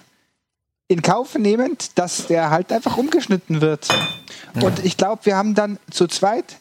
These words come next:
Speaker 1: eine Stunde lang dieses Verra-, diesen Verrat und wie, ausgespielt, wie halt alle Bogenschützen auf den Türmen diesen Charakter umschneiden. Und
Speaker 2: Ja.
Speaker 1: wir haben auch alles ausgewürfelt bis zum Ende und noch im letzten Zug mit Hilfe des Gottes den Häuptling umgebracht.
Speaker 2: Und das
Speaker 1: War
Speaker 2: ist
Speaker 1: echt
Speaker 2: so,
Speaker 1: nett,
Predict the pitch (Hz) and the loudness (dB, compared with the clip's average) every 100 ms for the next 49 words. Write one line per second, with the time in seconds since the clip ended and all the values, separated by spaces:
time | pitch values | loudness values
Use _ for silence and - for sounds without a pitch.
0 | 175 156 - 196 240 247 254 285 _ - | -4 -2 2 2 4 2 0 -4 _ -20
1 | _ _ _ 190 185 185 - - 160 160 | _ _ _ 0 4 2 0 -2 0 0
2 | 170 180 170 156 214 233 202 170 196 - | -2 0 2 2 0 -2 -4 -4 -8 -8
3 | - 202 - 240 - 226 170 220 214 208 | -2 0 0 -2 0 0 2 2 2 2
4 | - 202 226 240 254 240 - 226 - 220 | 0 0 0 0 0 0 -2 -6 -4 -2
5 | 214 - 220 - 269 262 277 269 - _ | -2 -2 -4 0 0 0 -2 -4 -8 _
6 | _ - 175 190 - 240 - 220 202 - | _ -4 -2 0 0 -2 0 0 0 2
7 | 180 165 165 156 _ _ _ _ _ _ | 2 2 -2 -6 _ _ _ _ _ _
8 | _ _ _ _ _ - 156 180 170 156 | _ _ _ _ _ -2 2 2 2 2
9 | 180 190 226 - 185 175 160 156 185 - | 0 0 -2 0 2 2 2 -2 -2 -2
10 | 202 214 202 165 165 170 175 175 220 - | 0 2 2 2 2 0 0 0 -2 -2
11 | - 196 214 202 180 208 - 165 - 202 | -2 0 0 2 2 2 0 -4 0 0
12 | 202 - - 175 196 - 208 196 196 - | 0 -4 -2 0 0 -2 -2 0 -2 0
13 | 196 190 - - - 131 127 170 202 127 | -2 -4 -12 -12 -2 0 2 2 2 0
14 | 269 | -4